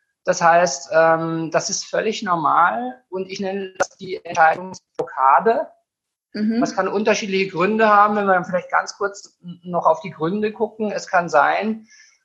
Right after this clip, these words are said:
Speaker 1: äh, ich habe keine Idee. Es kann sein, ich habe, ähm, sehr viele Wahlmöglichkeiten, die ähnlich attraktiv sich anfühlen. Und ich habe dann das Gefühl, ähm,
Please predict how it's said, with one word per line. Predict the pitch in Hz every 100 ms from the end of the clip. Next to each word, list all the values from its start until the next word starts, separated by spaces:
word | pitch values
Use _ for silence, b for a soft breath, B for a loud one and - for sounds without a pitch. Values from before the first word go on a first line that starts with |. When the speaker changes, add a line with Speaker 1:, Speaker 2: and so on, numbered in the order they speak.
| _
Speaker 1:
äh, | 165 165
ich | 165
habe | 160 185
keine | 190 185 180 170
Idee. | 160 143 139 170 302 339 _ _ _ _ _ _ _ _ _ _ _ b b b
Es | 170 -
kann | 202 196
sein, | 175 170 190 208 208
ich | 180 180
habe, | 175 180 170 180 175 170 160 160
ähm, | 151
sehr | 170
viele | 170 - 220 202 131
Wahlmöglichkeiten, | 117 139 202 220 220 220 220 - - 220 - 214 202
die | 180 -
ähnlich | 160 196 208 -
attraktiv | - 180 170 - - 196 196
sich | - - - 165 139
anfühlen. | 156 175 - 214 226 226
Und | 226 180 175
ich | 185
habe | 175
dann | 185 180
das | 175 -
Gefühl, | 190 _ 185 196 220 220 B B B B B -
ähm, | 170 170 170 170 175 175 175 170